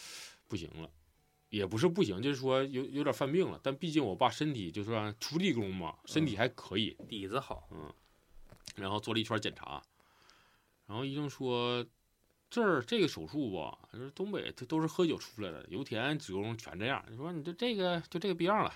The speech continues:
Speaker 1: 反正现在做手术吧，大医院做手术，仪器可以。大庆，大庆人都知道，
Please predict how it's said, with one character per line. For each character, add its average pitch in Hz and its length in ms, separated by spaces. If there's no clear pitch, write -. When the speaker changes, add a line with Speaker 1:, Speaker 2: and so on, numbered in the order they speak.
Speaker 1:
反 107 160
正 143 100
现 170 200
在 170 320
做 208 140
手 104 140
术 185 260
吧， 80 360
大 175 140
医 180 40
院 233 320
做 143 160
手 120 100
术， 110 440
仪 143 320
器 330 300
可 101 200
以。 87 160
大 120 120
庆， 110 400
大 117 100
庆 113 120
人 101 120
都 98 80
知 90 120
道， 104 300